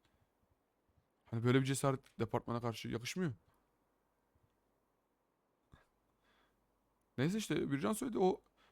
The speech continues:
kırmızılıyla morlu ikisi beraber bana yanıyor. Ya morlu belli etmemeye çalışıyor purpurcum. Mor saçlı faşist kadın. Ama artık faşist dememi istemiyorum. Mor saçlı garip bir kadın diyeceğim ona. Yani belli etmemeye çalışıyor ama sürekli mesela yüzünde maske var ya. Tak geliyor.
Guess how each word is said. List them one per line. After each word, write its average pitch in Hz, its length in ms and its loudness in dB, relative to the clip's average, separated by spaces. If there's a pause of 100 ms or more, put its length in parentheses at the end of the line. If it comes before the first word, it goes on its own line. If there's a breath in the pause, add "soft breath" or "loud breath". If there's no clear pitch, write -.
(140)
kırmızılıyla 185 600 4
morlu 190 300 8
ikisi 151 240 2
beraber 180 340 12
bana 185 140 10
yanıyor. 143 280 6 (2250)
Ya 175 120 6
morlu 196 340 6
belli 220 180 4
etmemeye 247 340 4
çalışıyor 151 400 2
purpurcum. 156 460 -6 (680)
Mor 139 140 0
saçlı 151 240 2
faşist 151 240 0
kadın. 120 280 -4
Ama 131 140 8
artık 143 160 2
faşist - 260 0
dememi 143 180 4
istemiyorum. 127 320 0
Mor 117 100 0
saçlı 120 260 -4
garip 117 220 4
bir - 40 -20
kadın 101 220 -2
diyeceğim 98 240 -4
ona. 120 180 -8 (2500)
Yani 208 300 4
belli 226 200 4
etmemeye 233 300 0
çalışıyor 175 380 4
ama 233 120 2
sürekli - 260 -2
mesela 196 220 6
yüzünde 190 220 2
maske 214 260 4
var 262 100 8
ya. 180 220 6
Tak - 220 -12
geliyor. 208 340 8